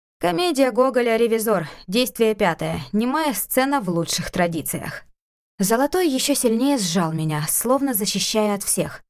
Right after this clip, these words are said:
а потом я заметила, как по очереди замирают марханы. Мне не было видно, что творится позади, но, похоже, дракон обводил каждого золотым сканирующим взглядом.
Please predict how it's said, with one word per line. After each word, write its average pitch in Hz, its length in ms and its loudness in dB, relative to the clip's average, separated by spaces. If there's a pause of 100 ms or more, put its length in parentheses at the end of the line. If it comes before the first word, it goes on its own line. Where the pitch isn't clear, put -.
а 185 80 -2
потом 311 320 2
я 277 100 4
заметила, 262 540 0
как 185 200 -4
по 220 100 0
очереди 294 520 0
замирают 170 500 0
марханы. 165 540 -2 (800)
Мне 240 260 2
не 302 160 0
было 208 240 2
видно, 185 320 0
что 180 180 -2
творится 180 400 0
позади, 170 520 -2 (420)
но, 233 240 2
похоже, 277 480 2
дракон 208 480 0
обводил 180 460 0
каждого 190 420 0
золотым 185 400 0
сканирующим 156 800 -2
взглядом. 151 520 -4